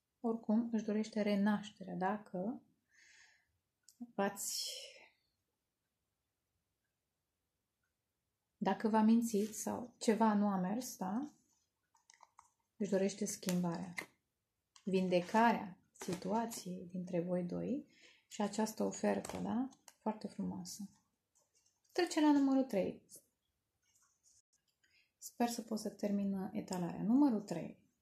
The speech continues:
Numărul trei, ați primit magicianul. Persoana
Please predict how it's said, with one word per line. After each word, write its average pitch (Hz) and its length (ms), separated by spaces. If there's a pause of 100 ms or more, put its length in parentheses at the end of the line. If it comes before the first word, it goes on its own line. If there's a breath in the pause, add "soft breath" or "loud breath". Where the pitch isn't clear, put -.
(180)
Numărul 247 600
trei, 233 560
ați 220 220
primit 196 520
magicianul. - 800 (920)
Persoana 180 680